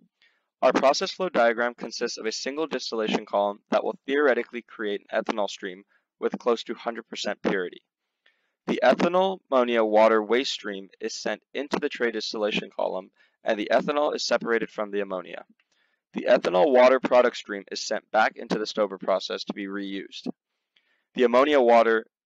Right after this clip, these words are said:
waste stream is sent out, and here it is assumed that all T E O S is converted into the S N Ps, and that the S N Ps are completely separated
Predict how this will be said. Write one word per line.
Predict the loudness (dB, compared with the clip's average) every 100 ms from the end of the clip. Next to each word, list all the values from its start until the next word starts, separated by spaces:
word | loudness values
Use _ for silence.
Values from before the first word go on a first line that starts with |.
| _
waste | -2 -2 0
stream | -4 -8 -8 -10 _ _ _ _ -4
is | -2 -2
sent | 0 0 2
out, | 4 4 4 -4 -6
and | -4 -2 -4 -8 -14 _ _ _ _ _
here | 0 2 2
it | 2 0
is | 0
assumed | -4 -2 -4 -4 -4 0
that | 0 _ 4
all | 4 6
T | 0 -2 -8
E | -2
O | 0 2
S | 2 0 -6 -10
is | -8
converted | -8 -2 0 0 -2 -4 -12 _ _ _ -8
into | -6 -4 -4
the | 0
S | 0 -2
N | -6
Ps, | -6 -6 -8 -14 -20 _
and | -4 0
that | 0 -2
the | -6 -8 -2
S | -2 0
N | -4 -2
Ps | -4 -4 -4
are | -4
completely | -4 -8 -6 -6 -6
separated | -4 -2 -2 -2 -2